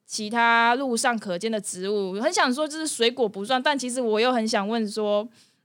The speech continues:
呃，你们以前会去偷拔别人家的水果吗？还是那是朋友家的？就是你们去朋友家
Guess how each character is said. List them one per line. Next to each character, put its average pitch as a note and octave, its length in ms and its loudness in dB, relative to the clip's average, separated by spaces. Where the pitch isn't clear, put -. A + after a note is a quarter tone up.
呃， G3 360 2
你 A3+ 160 0
们 C#4 160 0
以 D#4 120 -2
前 C4 200 4
会 D#4 120 4
去 E4 120 -6
偷 C#4+ 260 0
拔 G#3 220 2
别 A3+ 140 0
人 A3 120 0
家 A3 180 2
的 G#3 60 0
水 F#3+ 300 -4
果 G3 180 -6
吗？ E3+ 180 -6
还 G3+ 120 0
是 C#4 80 -6
那 D4 120 -2
是 D4+ 120 -8
朋 A3 260 -4
友 F#3 160 0
家 E3+ 320 -4
的？ E3+ 160 -6
就 G3+ 100 -8
是 C4 120 -6
你 A#3+ 100 -2
们 F#3+ 160 -2
去 A#3+ 160 -6
朋 G#3+ 160 -4
友 G3+ 160 -2
家 F#3+ 260 -2